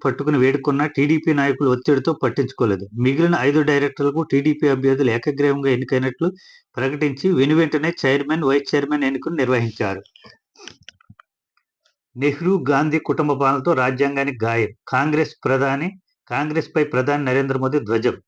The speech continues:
ఇప్పటికీ పదే పదే గాయపరుస్తోంది. ఎమర్జెన్సీ మధ్య ఇప్పటికీ చెరిగిపోదు. రాజ్యాంగంపై చర్చకు బదులిస్తూ నిప్పులు. రాజ్యాంగం బలోపేతమే తమ లక్ష్యమన్న ప్రధాని. కాంగ్రెస్పై ప్రధాని నరేంద్ర మోదీ లోక్సభ సాక్షిగా మరోసారి నిప్పులు చెరిగారు.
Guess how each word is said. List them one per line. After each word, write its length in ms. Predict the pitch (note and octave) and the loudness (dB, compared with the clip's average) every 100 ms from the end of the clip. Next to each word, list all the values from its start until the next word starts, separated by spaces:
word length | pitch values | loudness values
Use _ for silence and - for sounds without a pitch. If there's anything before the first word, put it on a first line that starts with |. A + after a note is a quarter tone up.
| _ _ _ _ _ _ _ _ _ | _ _ _ _ _ _ _ _ _
ఇప్పటికీ 420 | C3+ C3+ E3 D#3 F3 | -10 -6 -4 -2 -2
పదే 300 | D#3+ C#3 D3+ | 0 0 0
పదే 260 | D#3 D#3 | 0 0
గాయపరుస్తోంది. 1000 | C3 C3 C#3 C#3 A2 - G#2 F#2 F#2 B2 | 0 0 2 0 -4 -4 -6 -6 -6 -2
ఎమర్జెన్సీ 540 | C3 D3+ C#3+ D#3+ - | 0 -2 -2 -4 -2
మధ్య 300 | C#3+ C3+ C3+ | -2 -2 -2
ఇప్పటికీ 360 | C#3 - D3 D3 | -2 -2 -2 -2
చెరిగిపోదు. 640 | C#3+ A#2+ C3 B2+ A2+ G2 - - | -2 0 0 0 -2 -4 -14 -8
రాజ్యాంగంపై 640 | A#2 B2+ C#3 D#3+ D3+ C#3 C#3+ | -4 -2 0 0 0 -2 0
చర్చకు 360 | C3+ C3 C#3+ | 0 -2 -2
బదులిస్తూ 580 | C3 C3 C3+ B2 - E3 | 0 2 2 0 -2 0
నిప్పులు. 460 | B2 A#2+ C#3 F#2+ - _ _ _ - | 0 0 0 0 -6 _ _ _ -6
రాజ్యాంగం 580 | A#2+ C#3+ C#3+ E3 E3 C3 | -4 -2 0 0 0 2
బలోపేతమే 560 | C3 D3+ D3+ C#3+ D3 | 2 2 0 -2 -2
తమ 280 | D3+ C#3 C3+ | -2 0 0
లక్ష్యమన్న 420 | C3 B2+ C#3+ C#3+ | -2 -2 -4 -4
ప్రధాని. 480 | D#3 A2+ G#2 G#2 F2+ - - _ - _ _ _ _ - | -4 -2 -2 -2 -4 -12 -20 _ -20 _ _ _ _ -8
కాంగ్రెస్పై 580 | B2+ D#3 E3 E3+ - E3 | -4 -2 -2 -2 0 0
ప్రధాని 440 | D#3 C3 D3+ D#3+ | 0 0 0 0
నరేంద్ర 360 | C#3+ C#3 D#3 D#3 | 2 2 2 0
మోదీ 320 | C#3+ D3 E3 | 0 0 0
లోక్సభ 440 | B2+ C#3 - D#3 C#3+ | 2 0 0 -4 -2
సాక్షిగా 440 | D3 C#3 - D#3+ | -2 -4 -2 -2
మరోసారి 500 | C3+ C3 C3+ C3+ C#3+ | 2 2 2 0 0
నిప్పులు 280 | B2 - C3+ | -2 -2 0
చెరిగారు. 440 | A#2+ A2 G#2 F#2 | 0 0 0 -2